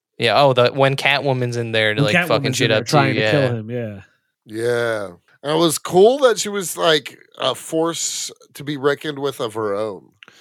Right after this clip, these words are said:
Speaker 2: Yeah. I mean, I
Speaker 1: Yes.
Speaker 2: loved when she kicked that cop off the building to escape.
Speaker 1: Oh,
Speaker 3: Yeah.
Speaker 1: yeah, that
Speaker 2: <laughs>
Speaker 1: was
Speaker 2: They had
Speaker 1: sick.
Speaker 2: to, like, catch
Speaker 3: Yeah,
Speaker 2: him. <laughs>
Speaker 3: yeah, 'cause she knew Batman wouldn't let the dude die.
Speaker 1: Right.
Speaker 3: And
Speaker 1: Which, which is such a Catwoman thing to do.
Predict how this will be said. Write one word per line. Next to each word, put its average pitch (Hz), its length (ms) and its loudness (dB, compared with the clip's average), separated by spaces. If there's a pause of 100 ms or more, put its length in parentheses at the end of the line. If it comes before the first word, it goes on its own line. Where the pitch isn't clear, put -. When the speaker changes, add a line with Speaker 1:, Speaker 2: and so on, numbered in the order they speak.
(300)
Speaker 2:
Yeah. 170 220 4
I - 40 2
mean, 120 100 2
I - 40 0 (200)
Speaker 1:
Yes. 175 120 0
Speaker 2:
loved 180 220 0
when 151 140 -4
she 139 160 -8
kicked - 360 -4
that 123 220 -4
cop 123 280 -8
off 165 180 -8
the 180 80 -10
building 208 360 -4
to 127 140 -6
escape. - 480 -8 (580)
Speaker 1:
Oh, 160 340 6
Speaker 3:
Yeah. 165 120 6
Speaker 1:
yeah, 156 280 6
that - 220 6
Speaker 2:
<laughs> - 0 -
Speaker 1:
was 202 160 4
Speaker 2:
They 156 60 4
had 147 140 4
Speaker 1:
sick. - 40 2
Speaker 2:
to, - 80 0
like, 139 180 -4
catch 139 300 -6
Speaker 3:
Yeah, 175 180 4
Speaker 2:
him. 139 180 -4
<laughs> 127 240 -8
Speaker 3:
yeah, 160 200 4
'cause 147 220 -4
she 165 160 -6
knew 185 280 -6
Batman 165 500 0
wouldn't 147 280 -8
let 143 180 -2
the 127 100 -12
dude 135 340 -8
die. 85 720 -10 (340)
Speaker 1:
Right. 123 380 0
Speaker 3:
And 117 480 -2
Speaker 1:
Which, 110 200 2
which 165 300 0
is 170 100 4
such 190 200 2
a 190 60 2
Catwoman 165 560 2
thing 143 180 2
to 143 100 -4
do. 113 360 -2